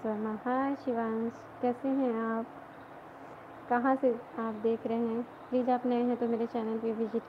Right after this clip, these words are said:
करिए। आपको रेसिपीज पसंद आ रही हैं, नहीं आ रही हैं, कमेंट करके बताइए। <laughs> ओके, ग्रेट, ग्रेट, बढ़िया। यूएसए से भी लोग मुझे देख रहे हैं, अच्छी बात है। प्लीज़ मेरी रेसिपीज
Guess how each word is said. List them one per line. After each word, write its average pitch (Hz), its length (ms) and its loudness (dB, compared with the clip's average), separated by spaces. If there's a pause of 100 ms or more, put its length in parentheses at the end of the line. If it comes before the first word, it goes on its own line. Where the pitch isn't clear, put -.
करिए। 247 580 -2
आपको 208 240 -4
रेसिपीज 208 400 -4
पसंद 240 440 0
आ 233 120 2
रही 233 200 2
हैं, 226 60 2
नहीं 220 300 0
आ 214 120 -2
रही 220 220 0
हैं, 226 100 -4 (640)
कमेंट 208 380 -4
करके 214 300 -2
बताइए। 208 560 -2 (1700)
<laughs> - 920 -6 (1040)
ओके, - 540 2 (720)
ग्रेट, 214 480 4
ग्रेट, 208 260 6 (560)
बढ़िया। 233 320 8
यूएसए 233 420 6
से 254 180 8
भी 240 100 6
लोग 240 180 10
मुझे 240 240 6
देख 226 280 4
रहे 226 100 2
हैं, 214 140 -2
अच्छी - 220 -2
बात 214 320 -2
है। 233 80 0 (400)
प्लीज़ 254 180 4
मेरी 226 240 4
रेसिपीज 220 440 0